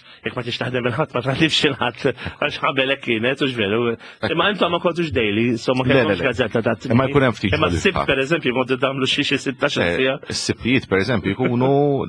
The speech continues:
Speaker 2: l-aħħar għoxrin sena kienu s-sibtijiet tiegħi kienu dejjem
Speaker 1: Hmm.
Speaker 2: fl-uffiċċju tal-Malta Today.
Speaker 1: Ah. Mentri issa tista' tiddeċidi inti meta taħdem, kważi
Speaker 2: Ekku,
Speaker 1: kważi.
Speaker 2: ekku, ovvjament,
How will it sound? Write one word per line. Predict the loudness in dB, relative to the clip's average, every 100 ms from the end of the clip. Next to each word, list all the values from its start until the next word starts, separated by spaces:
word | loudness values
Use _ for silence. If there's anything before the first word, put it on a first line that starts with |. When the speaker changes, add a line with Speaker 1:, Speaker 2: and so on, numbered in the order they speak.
| -6 -4
Speaker 2:
l-aħħar | -2 0 0
għoxrin | 2 0
sena | 2 0
kienu | 0 0 0
s-sibtijiet | -2 -6 -4 -2 -2 -2
tiegħi | 2 2 2
kienu | 0 2
dejjem | 2 2 2 2 0
Speaker 1:
Hmm. | -4 -6 -8
Speaker 2:
fl-uffiċċju | -6 -6 -4 -6 -2
tal-Malta | 0 0 0 -2
Today. | 0 0 -2
Speaker 1:
Ah. | -8 -16 -20 -6
Mentri | -4 0 -2
issa | 0 -2
tista' | -2 -2 -4 -4
tiddeċidi | -4 0 0 0 0 0
inti | -2 -4
meta | -4 -6
taħdem, | -8 -6 -6 -6 -8
kważi | -8 -6
Speaker 2:
Ekku, | -6
Speaker 1:
kważi. | -6 -8 -10 -10
Speaker 2:
ekku, | -4 -2
ovvjament, | 0 0 0